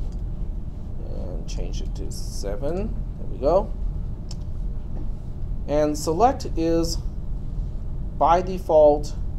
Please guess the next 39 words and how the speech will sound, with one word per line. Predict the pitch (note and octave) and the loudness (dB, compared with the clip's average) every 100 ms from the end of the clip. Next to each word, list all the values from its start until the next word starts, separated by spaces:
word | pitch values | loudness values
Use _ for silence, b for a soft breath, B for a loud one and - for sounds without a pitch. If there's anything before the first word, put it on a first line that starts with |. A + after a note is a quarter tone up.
| - - - - | -2 -2 -4 -2
um, | C3+ B2 A#2 | 2 4 2
a | C3 | -2
one, | B2 C#3 C#3+ F#3 A3 B B B - | 4 6 6 4 -2 B B B 0
but | C3+ | 2
this | G#3 G3+ | 4 4
is | D#3 | 2
an | - | 2
input | D#3+ D#3 E3+ | 0 0 -2
pin | D#3 C#3+ | 0 0
again. | A#2 B2+ A2 G#2 - - - - | 0 -2 -2 -2 -2 -2 -4 -4
So | - | -2
we | B2 C3 | 0 2
should | C#3+ | 2
not | C3 D3 C3 | 6 6 6
leave | C3+ B2+ | 2 2
it | |
alone. | A#2 A2+ B2+ C#3 D3 C3+ - - - | 0 0 2 2 0 -2 -4 -4 -4
We | A#2+ | -2
should | A#2+ | 0
always | A#2 B2 A#2+ - - | 2 2 0 -2 -2
specify | - - D3 - B2 A2 G#2+ | 2 6 6 4 2 0 0
the | - G#2+ | -2 -2
state | - - C3 - | -2 0 0 0
of | B2+ A#2 | -2 -2
an | A#2 | -2
input | C3+ E3 - | -2 -2 0
pin. | F3+ F#3 - B B B - | 0 0 -4 B B B -4
So | - | -2
we | A#2 A#2 | -2 2
go | C3+ C#3 | 4 4
back | C3 B2 | 4 2
to | - B2+ A#2+ A#2+ A#2 - | 0 0 0 0 0 -2
constants | - C3+ - F#3+ G3 - - - - - - - - - - | 0 0 0 0 0 -2 -2 -4 -4 -4 -2 -2 -2 -2 -2
and | - | -2
just | A#3 - | -2 2
put | A3+ | 4
a | F#3+ | 4
one | E3 E3 | 2 2
here | D#3+ A2+ C3+ | 0 -2 -2